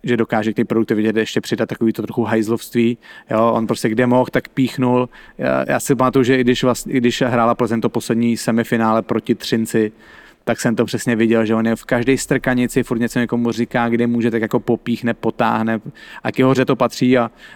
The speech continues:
a je to takový, taková nadstavba k tomu, že dokáže být produktivní a, a výborný hokejista. Já si myslím, že s tím svým talentem prostě, eh, ofenzivním to fakt může hrát ještě,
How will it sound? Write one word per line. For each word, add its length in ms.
a 440
je 60
to 100
takový, 280
taková 260
nadstavba 400
k 40
tomu, 140
že 80
dokáže 320
být 100
produktivní 600
a, 140
a 340
výborný 360
hokejista. 480
Já 100
si 120
myslím, 200
že 100
s 40
tím 140
svým 180
talentem 500
prostě, 400
eh, 80
ofenzivním 600
to 80
fakt 180
může 180
hrát 220
ještě, 460